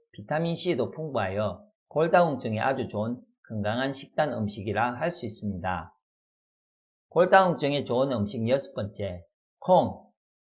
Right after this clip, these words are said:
콩에는 이소프라본 성분이 풍부해 칼슘이 빠져나가는 것을 억제해주고 여성 호르몬인 에스트로겐과 유사한 작용을 하여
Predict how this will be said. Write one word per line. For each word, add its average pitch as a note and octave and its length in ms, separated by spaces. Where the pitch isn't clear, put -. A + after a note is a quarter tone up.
콩에는 B2+ 640
이소프라본 D#3 680
성분이 A2+ 440
풍부해 G#2 640
칼슘이 A#2 500
빠져나가는 A#2 640
것을 G2+ 260
억제해주고 F#2+ 880
여성 F3+ 320
호르몬인 B2 600
에스트로겐과 D#3+ 840
유사한 D3+ 380
작용을 D#3 480
하여 G2 460